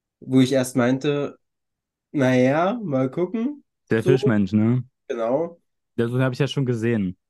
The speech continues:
Speaker 2: Der ist ja
Speaker 1: Okay.
Speaker 2: schon, der taucht ja schon in der dritt-, dritten oder vierten Folge auf, wo der mit
Speaker 1: Ja.
Speaker 2: Buggy da,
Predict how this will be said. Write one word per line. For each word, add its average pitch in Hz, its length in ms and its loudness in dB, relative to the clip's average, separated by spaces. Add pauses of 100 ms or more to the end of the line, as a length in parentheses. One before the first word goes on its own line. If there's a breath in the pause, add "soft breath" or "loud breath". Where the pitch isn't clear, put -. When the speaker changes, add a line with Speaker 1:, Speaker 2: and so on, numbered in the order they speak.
(160)
Speaker 2:
Der 104 100 0
ist - 80 -2
ja 135 60 2
Speaker 1:
Okay. - 20 -2
Speaker 2:
schon, 110 160 -8
der 104 140 -2
taucht 127 360 -4
ja 120 100 -2
schon 120 180 -2
in 113 80 0
der 110 180 -2
dritt-, 120 320 -6 (400)
dritten 139 260 -4
oder 120 200 -2
vierten 131 280 -2
Folge 113 340 -4
auf, 98 340 -8 (400)
wo 117 120 0
der 107 180 0
mit 107 140 -2
Speaker 1:
Ja. 123 60 -8
Speaker 2:
Buggy 123 320 -2
da, 95 380 -4